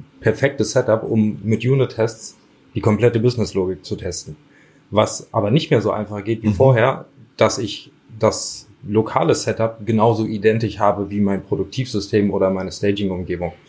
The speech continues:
Speaker 1: Das heißt, ich muss mich daran gewöhnen, dass ich nicht eins zu eins meine Infrastruktur auf meinem lokalen Rechner nachstellen kann, weil das ist ja mit dem Function as a Service Ansatz etwas, was ich von einem Dienstleister einkaufe, etwas, was ich vielleicht von A W S kaufe, von Google oder von Microsoft.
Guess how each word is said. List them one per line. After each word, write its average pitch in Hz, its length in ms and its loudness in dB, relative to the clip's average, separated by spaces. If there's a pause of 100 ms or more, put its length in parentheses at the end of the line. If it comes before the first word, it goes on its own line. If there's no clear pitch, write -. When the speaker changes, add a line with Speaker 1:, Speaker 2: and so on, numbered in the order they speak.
(380)
Speaker 1:
Das 104 160 0
heißt, 104 180 -2
ich 98 100 -4
muss 147 260 4
mich 131 120 0
daran 101 280 4
gewöhnen, 123 420 2
dass 104 180 0
ich 107 140 -6
nicht - 340 -4
eins 113 300 0
zu - 140 2
eins 104 260 -2
meine 101 180 2
Infrastruktur 98 680 -2
auf - 100 -6
meinem 92 180 -2
lokalen 92 340 0
Rechner 98 320 0
nachstellen 87 500 -2
kann, 104 180 0 (460)
weil 98 160 6
das 95 180 0
ist 98 120 -4
ja 101 200 2 (420)
mit 107 240 -2
dem 101 160 2
Function 101 340 0
as 95 120 -2
a - 20 -10
Service 110 340 2
Ansatz 104 380 0
etwas, - 360 0
was 98 140 -2
ich 104 120 -4
von 107 120 2
einem 101 180 2
Dienstleister 95 920 0
einkaufe, 92 540 -2
etwas, - 340 -6 (380)
was - 160 0
ich 110 100 -8
vielleicht 98 220 0
von 98 120 -2
A 98 140 -2
W 104 80 2
S 117 180 2
kaufe, 107 340 2
von 95 180 -6
Google 107 260 2
oder 95 220 2
von 90 120 -10
Microsoft. 139 540 0